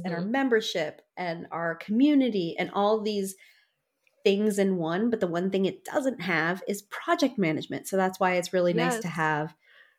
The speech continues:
Speaker 1: just,
Speaker 2: I
Speaker 1: you
Speaker 2: was
Speaker 1: know.
Speaker 2: just about to say that's the one
Speaker 1: Yeah.
Speaker 2: thing ClickFunnels does not do is project management.
Speaker 1: Mm-hmm.
Speaker 2: Although give it a little bit of time, it'll <laughs> probably start
Speaker 1: I mean,
Speaker 2: showing up
Speaker 1: who
Speaker 2: on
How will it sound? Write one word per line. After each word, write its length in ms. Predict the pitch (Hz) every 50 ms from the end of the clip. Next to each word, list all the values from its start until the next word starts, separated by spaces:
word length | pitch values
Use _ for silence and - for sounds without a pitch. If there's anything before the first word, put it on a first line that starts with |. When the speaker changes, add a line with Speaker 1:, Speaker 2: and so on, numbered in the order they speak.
| _ _ _ -
Speaker 1:
just, 120 | 180 -
Speaker 2:
I 120 | - 202 208
Speaker 1:
you 40 | 190
Speaker 2:
was 60 | 170
Speaker 1:
know. 160 | 147 131 -
Speaker 2:
just 220 | 196 220 - - 202
about 240 | 202 208 190 175
to 60 | - 202
say 280 | - - 208 196 190
that's 400 | 180 185 185 175 - - - - _ - -
the 120 | 208 190
one 220 | 196 185 180 180 180
Speaker 1:
Yeah. 80 | 190
Speaker 2:
thing 220 | 165 185 180 175 185
ClickFunnels 640 | - 175 165 - - - - 175 180 175 185 185 -
does 200 | - 185 190 185
not 280 | 190 160 165 175 - 196
do 200 | 208 202 185 180
is 160 | 165 156 165 -
project 460 | - 190 165 185 185 190 180 175 175
management. 480 | 175 165 156 151 151 165 165 - - -
Speaker 1:
Mm-hmm. 80 | 180
Speaker 2:
Although 320 | 190 196 220 226 220 233 -
give 260 | 196 - 220 226 262
it 80 | 359 -
a 60 | 320 285
little 220 | 240 220 233 247
bit 140 | 220 214 202
of 80 | 165 -
time, 320 | - 196 196 214 196 170
it'll 160 | 170 160 175
<laughs> 0 |
probably 420 | - - - 240 - - 254 247 247
start 340 | - - 240 196 175 127 -
Speaker 1:
I 40 | -
mean, 100 | - -
Speaker 2:
showing 140 | 165 180 170
up 80 | 180 196
Speaker 1:
who 40 | 220
Speaker 2:
on 60 | 233